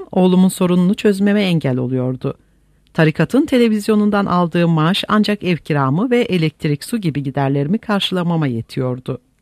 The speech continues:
Maaş alabilmek ise başlı başına bir maceraydı zaten. Bu durumda oğlumu muayene ettirebilmem ise mümkün değildi. Ancak şeyhimin televizyonundan ayrılıp kendime yeni bir iş bulursam oğlumu tedavi ettirebilirdim.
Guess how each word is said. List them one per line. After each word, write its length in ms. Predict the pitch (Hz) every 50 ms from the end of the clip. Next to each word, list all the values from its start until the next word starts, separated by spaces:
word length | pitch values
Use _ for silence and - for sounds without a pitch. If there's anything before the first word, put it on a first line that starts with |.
| _ _ _ _ _ _ _ _ _ _ _ _ _ _ _ _ _ _ _ _ _ _ _ _ _ _
Maaş 280 | 208 233 277 294 -
alabilmek 640 | 277 269 269 262 240 247 247 254 262 247 - - -
ise 320 | - - - 180 233 240
başlı 300 | 226 208 - - - 160
başına 360 | 139 131 - - 196 240 240
bir 120 | - 226 214
maceraydı 640 | 202 185 170 147 139 147 135 131 127 127 127 123 127
zaten. 460 | - - 123 123 123 - 123 120 - - _ _ _ _ _ _ _ _
Bu 100 | 202 208
durumda 340 | 175 180 170 156 151 160 165
oğlumu 360 | 165 165 160 160 160 180 202
muayene 420 | 208 196 180 180 185 185 185 202 202
ettirebilmem 640 | 190 - - 196 196 185 175 180 190 190 185 175 139
ise 240 | - - - 196
mümkün 480 | 202 170 165 160 - - 160 151 143 120
değildi. 500 | 120 113 117 120 127 123 - 120 - - _ _ _ _ _ _ _ _ _ _ _ _
Ancak 380 | - 262 294 - 269 254 254 -
şeyhimin 460 | - - 220 208 202 220 226 240 240
televizyonundan 840 | 240 233 208 202 202 196 180 190 202 196 190 190 190 190 196 208
ayrılıp 560 | - 160 151 139 120 131 131 196 254 - -
kendime 380 | - 208 196 190 196 208 202 208
yeni 360 | 202 190 180 180 185 226 226
bir 100 | 202 160
iş 220 | 131 123 - - -
bulursam 480 | 127 123 117 - - - 175 220 262 254
oğlumu 360 | - 196 196 202 208 220 240
tedavi 420 | - - 196 180 180 170 170 175 190
ettirebilirdim. 880 | 175 151 - - 139 156 156 135 131 120 131 131 120 - 139 135 123